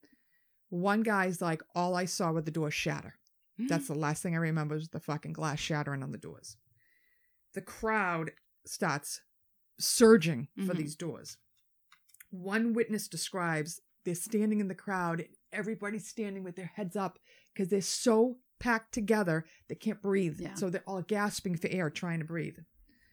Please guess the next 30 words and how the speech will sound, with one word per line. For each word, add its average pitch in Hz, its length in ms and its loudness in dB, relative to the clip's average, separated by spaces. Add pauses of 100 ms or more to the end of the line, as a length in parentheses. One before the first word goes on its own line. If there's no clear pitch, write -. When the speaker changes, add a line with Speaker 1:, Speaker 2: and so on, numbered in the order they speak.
(440)
Speaker 1:
Um, 156 560 -2 (500)
people 220 300 -2
have 185 180 -4
left 202 580 -2
the 190 80 -4
crowd 202 560 0
and 185 120 -4
they're 175 120 -4
telling 208 280 -2
the 196 60 -2
police, 190 240 -4
like, 175 160 -4
"Please 226 300 2
help 214 240 0
us." 165 180 0
They're 175 100 -2
like, 175 120 -2
"What 190 80 -6
the 202 60 -10
fuck 220 180 -14
you 233 140 -10
want 233 160 -10
us 247 120 -12
to 190 120 -12
do? 175 160 -8
There's 175 140 -8
nothing 208 260 -6
we 190 120 0
can 180 140 -2
do." 175 240 0